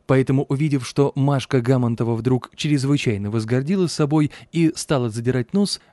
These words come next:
гражданская супруга Петра только вздохнула и развела руками. "Что поделаешь?"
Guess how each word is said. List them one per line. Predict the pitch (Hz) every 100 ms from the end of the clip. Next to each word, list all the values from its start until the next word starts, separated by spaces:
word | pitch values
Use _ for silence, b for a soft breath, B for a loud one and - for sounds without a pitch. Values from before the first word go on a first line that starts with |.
| -
гражданская | 131 117 107 120 110 120
супруга | 107 127 - 110 110
Петра | 113 - 170
только | - 202 190 143
вздохнула | 117 113 107 120 180 165
и | 151 135
развела | 123 104 107 104 107
руками. | 104 104 95 95 - b b
"Что | - -
поделаешь?" | 175 113 104 92 95 -